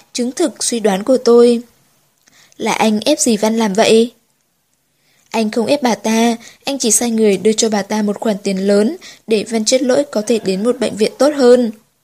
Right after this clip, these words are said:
Hóa ra Cảnh Mạc Vũ đã hoàn toàn thay đổi,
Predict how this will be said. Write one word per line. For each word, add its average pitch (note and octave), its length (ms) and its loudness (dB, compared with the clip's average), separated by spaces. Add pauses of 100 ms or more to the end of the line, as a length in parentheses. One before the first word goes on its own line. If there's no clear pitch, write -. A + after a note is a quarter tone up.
(760)
Hóa F#3+ 160 -4
ra A3+ 240 -2
Cảnh G#3 220 -4
Mạc F#3 160 -6
Vũ A3+ 140 -2
đã C4+ 120 0
hoàn B3 260 -2
toàn G3+ 200 -4
thay B3 160 -2
đổi, G#3+ 300 4